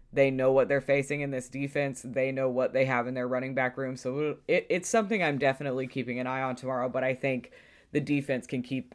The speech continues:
uh, their sub one hundred yard rushing attack, uh, defense intact. Lastly, I've been on Jaylen Warren for two weeks, but his carries have gone down significantly. He was getting twenty plus,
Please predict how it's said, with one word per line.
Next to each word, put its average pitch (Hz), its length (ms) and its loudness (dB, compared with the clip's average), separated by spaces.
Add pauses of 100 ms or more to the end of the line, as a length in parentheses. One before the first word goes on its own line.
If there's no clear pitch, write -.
(120)
uh, 117 360 0 (280)
their 123 600 4
sub 131 400 2
one 123 220 0
hundred 120 480 0 (180)
yard 120 360 4
rushing 120 340 0
attack, 117 540 -2 (420)
uh, 117 180 0
defense 123 680 -2
intact. 123 640 -4 (1300)
Lastly, 123 640 4 (120)
I've 170 320 6
been 165 340 4
on 139 380 0
Jaylen 139 380 2
Warren 123 320 -2
for 113 160 -8
two 127 240 -8
weeks, - 420 -12
but 135 240 0
his 143 160 2
carries 156 360 2
have 143 120 -6
gone 139 280 0
down 131 280 0
significantly. 143 840 -2
He 131 120 -4
was 123 160 -6
getting 123 260 -4
twenty 123 360 -6
plus, 120 480 -4